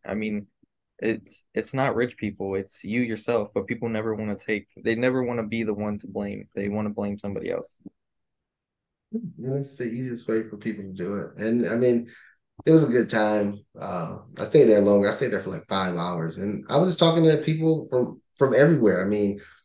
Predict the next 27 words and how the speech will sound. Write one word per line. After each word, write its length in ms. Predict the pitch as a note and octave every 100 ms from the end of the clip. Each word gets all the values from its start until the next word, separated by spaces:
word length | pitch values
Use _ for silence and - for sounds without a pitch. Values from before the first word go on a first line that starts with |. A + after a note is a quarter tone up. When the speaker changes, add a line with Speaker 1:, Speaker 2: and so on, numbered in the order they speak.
| _
Speaker 2:
it 100 | A2
was 220 | A2+ A2
so, 140 | C3 A#2
actually 220 | B2 C3
somebody 340 | C3 A#2 A#2
from 160 | A2 G#2
Venezuela 580 | A2+ G#2+ A2 A2 A#2+ A#2
there. 500 | A#2 A#2+ B2+ - - _ _
Talked 280 | A2+ A2+ -
to 120 | G#2+
them 340 | G#2 G#2+ A2
about 320 | A2 A2 G#2+ G#2+
you 120 | G#2
and 100 | G#2
your 120 | G#2+
wife 300 | G#2 A2 G#2+ - - - _
and 80 | A2+
Speaker 1:
Yeah. 60 | A#2+
Speaker 2:
all 180 | F3
that. 160 | E2+ - - -
But 340 | C#3 D3 C#3
I 120 | C3+
mean, 160 | D3+ C#3
it, 200 | C#3 C3+
it 60 |
was 80 | C#3
just, 320 | C3+ - -